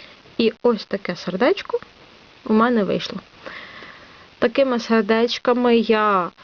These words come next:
скріплюю, наприклад, коли передаю шкарпетки,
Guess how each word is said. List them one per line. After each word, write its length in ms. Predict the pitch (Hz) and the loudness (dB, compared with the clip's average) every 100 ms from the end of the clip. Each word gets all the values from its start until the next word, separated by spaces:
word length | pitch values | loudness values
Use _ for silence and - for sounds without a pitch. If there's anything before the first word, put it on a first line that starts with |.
| - - - | -20 -20 -16
скріплюю, 600 | - - 220 220 202 190 | -6 -2 -2 2 2 4
наприклад, 420 | 190 190 202 185 | 2 0 -2 -2
коли 220 | - 202 196 | 2 2 2
передаю 680 | 196 196 180 185 190 185 | 2 2 2 4 4 4
шкарпетки, 680 | 185 - 208 269 339 - 185 | 2 -2 -2 -4 -4 -6 -8